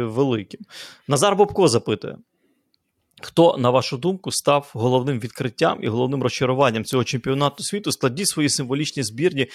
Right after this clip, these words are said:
як героїв, так і невдах». Ну, від нас багато хто просив символічну збірну. Я не знаю, є сенс, е, складати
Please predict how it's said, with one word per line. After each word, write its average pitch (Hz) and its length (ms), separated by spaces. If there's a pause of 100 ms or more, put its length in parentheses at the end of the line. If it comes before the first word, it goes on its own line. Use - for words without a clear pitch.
(220)
як 127 160
героїв, 151 300
так 139 180
і - 20
невдах». 135 400
Ну, 165 60
від 170 120
нас 151 180
багато 208 340
хто 175 180
просив 156 340
символічну 151 600
збірну. 120 480 (340)
Я 165 160
не 240 80
знаю, 185 260
є 185 180
сенс, 147 520
е, 131 400
складати 139 580